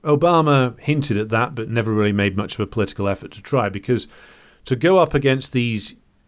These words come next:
gigantic interests, which are hell-bent and compelled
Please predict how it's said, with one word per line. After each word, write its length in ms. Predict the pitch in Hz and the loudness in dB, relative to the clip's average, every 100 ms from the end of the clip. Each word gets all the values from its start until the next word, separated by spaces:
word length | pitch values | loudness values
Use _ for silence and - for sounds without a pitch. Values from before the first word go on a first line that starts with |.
| - | -12
gigantic 800 | 101 135 104 143 151 139 127 - | -2 -2 0 0 0 -2 -6 -4
interests, 840 | 147 127 120 92 - - - - - - _ _ - | -2 -2 -2 -4 -4 -8 -10 -12 -14 -20 _ _ -4
which 340 | 113 - - | -2 -2 -2
are 460 | 110 104 104 101 - | 0 0 0 -2 -6
hell-bent 720 | - 135 120 127 131 104 - 110 | 0 2 2 2 2 0 -6 -8
and 420 | 104 101 104 - | -6 -6 -8 -6
compelled 760 | 131 110 - 175 127 71 - | -4 -2 0 2 2 -2 -12